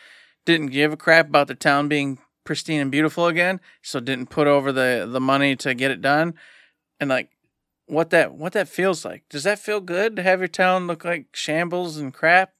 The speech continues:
I mean, 'cause it was just so jarring to me. To have my town looking beautiful. People everywhere, denizens,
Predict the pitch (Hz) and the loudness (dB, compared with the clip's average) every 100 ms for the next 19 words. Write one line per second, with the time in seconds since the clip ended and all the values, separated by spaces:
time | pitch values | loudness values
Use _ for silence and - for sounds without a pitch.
0 | _ _ - 143 151 135 - _ _ _ | _ _ -14 -8 -6 -8 -12 _ _ _
1 | _ _ _ _ 180 170 - 185 165 208 | _ _ _ _ 0 0 2 2 4 2
2 | - 220 202 165 175 185 160 131 127 113 | 2 4 4 6 8 8 4 -4 -8 -8
3 | 120 _ _ _ _ _ _ _ _ - | -10 _ _ _ _ _ _ _ _ -2
4 | 170 147 135 123 - - 151 175 160 - | 4 4 4 -2 -12 0 2 4 4 4
5 | 175 151 151 143 120 147 165 - 104 - | 4 4 2 -2 -4 -2 -2 -4 -12 -10
6 | 180 165 131 127 170 151 127 117 147 165 | -10 -8 -2 4 4 4 -2 -2 -4 -4
7 | 151 156 151 139 | -4 -4 -4 -6